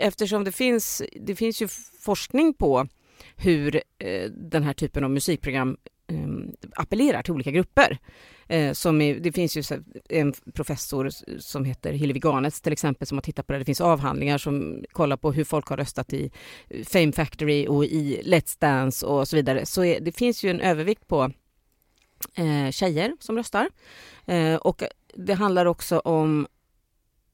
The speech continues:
ehm, synen på, tänker jag, hur, hur, eh, coolt eller pinsamt det är att rösta. Vem som är införlivad i vilken typ av kultur. Och om vi nu tittar på den heterosexuella manliga kulturen så är det ju inte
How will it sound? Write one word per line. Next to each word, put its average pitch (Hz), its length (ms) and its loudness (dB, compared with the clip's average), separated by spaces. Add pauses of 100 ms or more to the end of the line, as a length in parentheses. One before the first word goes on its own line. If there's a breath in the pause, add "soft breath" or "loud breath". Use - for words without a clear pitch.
(260)
ehm, 160 580 2 (180)
synen 185 560 -2
på, 226 100 0
tänker 170 300 0
jag, 143 180 2
hur, 143 460 -2 (120)
hur, 151 420 -4
eh, 151 260 -4 (360 loud breath)
coolt 269 500 -2
eller 170 220 2
pinsamt 156 480 -2
det 240 80 0
är 220 60 2
att 202 60 0
rösta. 220 400 0 (100)
Vem 190 240 2
som 175 200 0
är 175 60 -2
införlivad 160 560 2
i 156 40 -2
vilken 156 240 -2
typ - 180 -4
av 147 40 -8
kultur. 180 500 -2
Och 180 120 -2
om 165 100 -2
vi 175 80 -2
nu 160 100 -2
tittar 214 320 -6
på 165 280 2 (460 loud breath)
den 160 300 0 (320)
heterosexuella 180 920 0
manliga 139 360 0
kulturen 127 480 -2
så - 200 -4
är 175 220 0
det 151 60 -4
ju 175 260 -2
inte 175 640 0